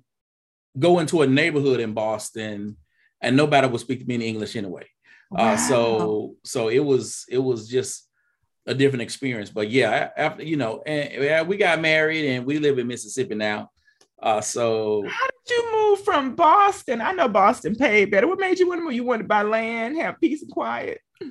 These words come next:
Speaker 1: Well, I mean, you know, I, I'm originally from Mississippi. So when I went to Boston and I started working, I mean, it was a great city, you know, and it,
Speaker 2: Mm-hmm.
Speaker 1: it, it was one of those, it's a city that with the right money,
Speaker 2: Mm-hmm.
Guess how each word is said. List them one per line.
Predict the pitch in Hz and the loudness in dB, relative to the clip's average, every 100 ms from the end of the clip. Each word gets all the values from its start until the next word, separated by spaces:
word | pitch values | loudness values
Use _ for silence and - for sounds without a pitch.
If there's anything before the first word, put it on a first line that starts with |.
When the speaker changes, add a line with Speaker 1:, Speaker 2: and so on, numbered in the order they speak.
| - _ - | -18 _ 0
Speaker 1:
Well, | 240 | 2
I | 247 | 2
mean, | 240 233 240 | -2 -2 0
you | |
know, | 269 240 220 202 - 175 | 0 0 0 -2 -6 -6
I, | 190 - | -6 -4
I'm | 208 | 0
originally | 214 294 262 214 | 2 4 4 0
from | 220 240 196 | 0 -2 -2
Mississippi. | 147 147 160 156 151 | -4 -4 -6 -4 0
So | 190 175 | 2 2
when | 175 170 | 2 2
I | |
went | 165 208 208 | 2 0 -2
to | |
Boston | 180 156 147 - 156 143 131 | 0 0 0 -4 -6 -4 -4
and | 120 | -2
I | 127 | -2
started | 127 139 135 | 0 2 4
working, | 131 131 131 | 2 0 -2
I | 135 | -4
mean, | - _ - | -6 _ -2
it | 285 | -2
was | 320 | 0
a | |
great | 208 196 196 | 2 4 4
city, | 208 196 - - | 6 4 2 -6
you | 151 | -4
know, | 143 139 | -2 -2
and | 151 202 | 0 2
it, | 196 | 2
Speaker 2:
Mm-hmm. | 196 180 | 2 0
Speaker 1:
it, | 190 175 | 0 2
it | |
was | 254 | 2
one | 233 180 | 0 -4
of | |
those, | 165 - | -6 -6
it's | 190 185 | -4 -4
a | 214 | -6
city | - 233 185 135 | -6 -4 -4 0
that | 127 117 113 - _ _ _ _ _ _ _ _ _ _ _ | 0 0 -2 -8 _ _ _ _ _ _ _ _ _ _ _
with | 156 143 | -4 2
the | 143 | 4
right | 160 160 156 | 6 4 4
money, | 160 160 117 92 87 - _ _ _ _ 190 | 0 0 0 -4 -14 -18 _ _ _ _ -2
Speaker 2:
Mm-hmm. | 196 190 175 214 | 0 2 0 -2